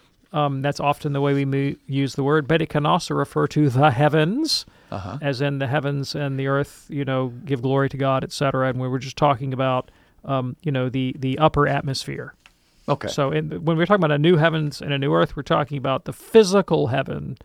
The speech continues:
Speaker 2: Uh-huh.
Speaker 1: not the metaphysical heaven.
Speaker 2: Got it. Here's one from Joe. Uh, "When Jesus expelled a demon, the Jews protested. Jesus responded with the question, 'By whom do your people cast them out?'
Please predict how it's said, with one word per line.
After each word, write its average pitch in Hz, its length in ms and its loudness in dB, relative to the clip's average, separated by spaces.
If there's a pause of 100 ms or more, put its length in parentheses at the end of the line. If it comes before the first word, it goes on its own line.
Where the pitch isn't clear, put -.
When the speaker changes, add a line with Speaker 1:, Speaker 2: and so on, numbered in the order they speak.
(120)
Speaker 2:
Uh-huh. 98 260 -16
Speaker 1:
not 151 380 4
the 135 180 -2
metaphysical 147 680 0
heaven. - 340 -10 (160)
Speaker 2:
Got 120 260 -2
it. 104 100 -6 (120)
Here's 123 240 0
one 139 180 2
from 123 220 -2
Joe. 139 400 6
Uh, 123 240 2
"When 135 340 0
Jesus 147 560 2
expelled 151 520 0
a 127 40 0
demon, 120 480 0 (340)
the 135 120 2
Jews 147 320 4
protested. 151 640 0 (240)
Jesus 151 480 0
responded 143 560 0
with 135 140 2
the 131 80 -6
question, 135 540 0 (240)
'By 143 180 6
whom 156 260 2
do 139 120 -2
your 156 320 2
people 127 360 -2
cast 120 380 -2
them 123 160 -2
out?' 104 240 -2